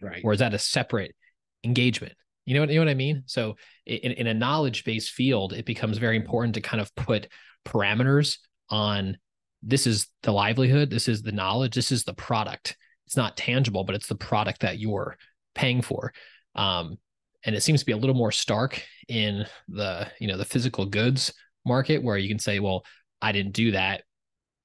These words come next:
Speaker 2: I didn't, I didn't sell that tool to you, so it's not really my purview to assist." But then you have the relationship aspect as well. So it, it is a, it's a very interesting conundrum that you bring up.
Speaker 1: Right. Well, w-, with relationships, I mean, yes,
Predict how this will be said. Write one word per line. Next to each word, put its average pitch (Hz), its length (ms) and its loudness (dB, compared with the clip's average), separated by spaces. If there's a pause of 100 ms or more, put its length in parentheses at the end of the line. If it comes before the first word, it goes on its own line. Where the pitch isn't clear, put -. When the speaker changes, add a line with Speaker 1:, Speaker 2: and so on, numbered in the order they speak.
Speaker 2:
I 110 60 0
didn't, 110 160 -2
I - 20 -4
didn't 110 140 0
sell 123 100 0
that 98 160 -2
tool 131 200 0
to 101 120 -6
you, 95 140 -4
so 95 340 -2 (240)
it's - 60 -4
not 107 100 2
really 98 160 -2
my 95 320 -2
purview 98 400 -4
to 87 320 -4 (300)
assist." - 420 2
But 139 280 4 (500)
then 127 100 0
you 123 80 2
have 113 160 -2
the 110 80 0
relationship 113 540 0
aspect 90 420 -4
as 92 160 -4
well. 92 340 -2 (120)
So 92 420 -4
it, 147 460 0
it 165 100 6
is 156 180 4
a, 123 240 0
it's 131 220 -2
a 131 60 0
very 160 260 6
interesting 113 520 0
conundrum 107 500 -2 (100)
that 104 140 -4
you 98 320 -4
bring 104 180 -2
up. 90 180 -4 (140)
Speaker 1:
Right. 147 180 2
Well, 143 140 4
w-, 120 240 -2 (160)
with 120 280 -4
relationships, 117 960 0 (440)
I 123 60 -2
mean, 117 160 2
yes, 135 340 0